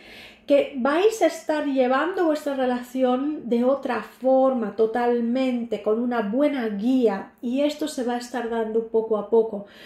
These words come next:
Yo siento como que este es el inicio de esa nueva etapa, el inicio de una nueva vida en común, una nueva vida de relación.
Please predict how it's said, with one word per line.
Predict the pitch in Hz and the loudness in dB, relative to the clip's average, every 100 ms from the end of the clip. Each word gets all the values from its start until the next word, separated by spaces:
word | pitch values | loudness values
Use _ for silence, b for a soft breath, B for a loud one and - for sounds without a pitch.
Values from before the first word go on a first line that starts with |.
| B - | B -4
Yo | |
siento | 415 480 466 | 2 4 4
como | 403 330 | 4 2
que | 339 | 0
este | 330 349 | -2 -2
es | 339 | 2
el | 285 262 | 2 2
inicio | 254 277 349 330 262 233 | 0 2 2 2 2 2
de | 247 | 2
esa | 262 262 | 0 -4
nueva | 240 240 | -2 2
etapa, | 220 233 247 247 320 339 - - | 2 2 0 0 -4 -4 -10 -4
el | 247 | 0
inicio | 247 247 285 359 349 - 233 214 226 B B 233 | 0 0 2 2 2 -2 0 0 -4 B B -2
de | 240 | 0
una | 269 285 269 | 0 0 -2
nueva | 254 269 269 269 254 226 | -2 -2 -2 -2 -4 -4
vida | 214 285 277 277 311 | 0 2 2 -2 -8
en | 254 220 208 | -4 -4 -4
común, | 214 202 214 302 330 254 | -2 -2 0 0 0 -2
una | 254 247 | -2 0
nueva | 247 247 233 | 0 0 -2
vida | 202 208 254 269 285 311 - | -2 -2 0 -2 -4 -6 -6
de | 220 233 247 247 220 | -2 0 0 -2 -4
relación. | 208 208 190 185 - 226 220 202 | -2 -2 -4 -6 -6 0 2 0